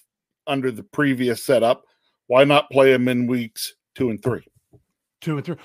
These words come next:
Speaker 2: Or two and four.
Speaker 1: There you go.
Speaker 2: Why
Speaker 1: Why not?
Speaker 2: not play a game
Speaker 1: Exactly.
Speaker 2: and have two weeks in between? You know what? Here's even, oh, I, I got a better one.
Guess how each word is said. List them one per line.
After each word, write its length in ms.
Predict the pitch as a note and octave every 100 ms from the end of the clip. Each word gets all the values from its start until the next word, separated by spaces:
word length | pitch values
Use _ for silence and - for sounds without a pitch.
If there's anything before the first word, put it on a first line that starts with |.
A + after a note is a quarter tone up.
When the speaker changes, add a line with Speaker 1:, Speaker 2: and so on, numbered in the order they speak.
| - -
Speaker 2:
Or 500 | C4 A3 E3+ A3 - _ _ _ _ _ _ _ _ - -
two 200 | A#3 G3
and 120 | E3+
four. 420 | - D#4+ - - _ _ _ _ _ _ _ _ _ _ -
Speaker 1:
There 180 | C#3+ A#2
you 80 | A2
go. 240 | C#3+ - _ -
Speaker 2:
Why 200 | A3+ B2+
Speaker 1:
Why 60 | F3+
not? 280 | F#3 F#3 F#3+
Speaker 2:
not 140 | -
play 260 | - F3+ G#3
a 40 |
game 100 | -
Speaker 1:
Exactly. 420 | G#3+ - G3+ G3 F3+
Speaker 2:
and 80 |
have 280 | E3+ F#3 D3
two 320 | - A#3 A#3+
weeks 340 | A3+ D4 - G#3
in 120 | G3
between? 420 | F#3+ F#3 A#3 G#3+ - - -
You 160 | F#3 G#3+
know 80 |
what? 280 | G#3 B3 D#4 _ _ _
Here's 260 | - E4 D4
even, 240 | C#4+ A3+
oh, 220 | G#3 D4+ - -
I, 200 | F3 D4
I 160 | - C4
got 140 | E4
a 40 |
better 240 | A#3 E4 E4
one. 180 | D#3